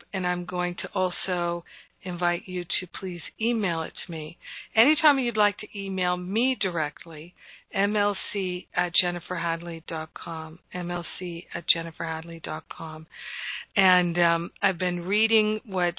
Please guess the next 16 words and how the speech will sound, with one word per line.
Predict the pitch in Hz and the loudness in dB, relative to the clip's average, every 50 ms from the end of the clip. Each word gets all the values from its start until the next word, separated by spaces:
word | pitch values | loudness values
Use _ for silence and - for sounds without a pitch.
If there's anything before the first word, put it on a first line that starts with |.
| - | -8
people | - - 196 - - 185 | -6 -6 -6 -2 0 -2
have | 185 170 | 0 0
been | 185 180 180 175 | 0 0 0 0
writing | 175 175 180 180 185 185 185 185 180 - - | 2 4 4 6 6 4 2 0 -2 -6 -6
to | 196 | -2
me, | 196 185 185 180 180 - _ - - _ _ _ _ _ _ | -2 0 0 0 -2 -4 _ -20 -20 _ _ _ _ _ _
and, | - 190 185 180 180 180 165 175 | -2 0 0 2 0 0 0 2
uh, | 175 175 165 160 160 - - - - - - | 4 4 4 4 2 -2 -10 -18 -14 -2 0
I'm | 196 185 185 | 2 2 2
going | 175 180 180 180 185 185 | 2 4 4 4 4 2
to | 185 - - - - - | 0 -4 -10 -12 -10 -6
be | 196 185 180 175 | -6 -4 -4 -4
responding | 175 175 175 160 - - - _ - 226 233 254 269 269 247 214 175 160 151 - 180 185 _ _ - - - - _ _ - - | -6 -6 -8 -10 -8 -10 -12 _ 6 8 10 10 8 8 4 -2 -6 -10 -12 -14 -16 -18 _ _ -20 -20 -20 -20 _ _ -10 -10
to | 214 - | -8 -4
all | - 190 190 190 190 190 | -2 0 2 2 2 2
of | 185 175 | 0 -2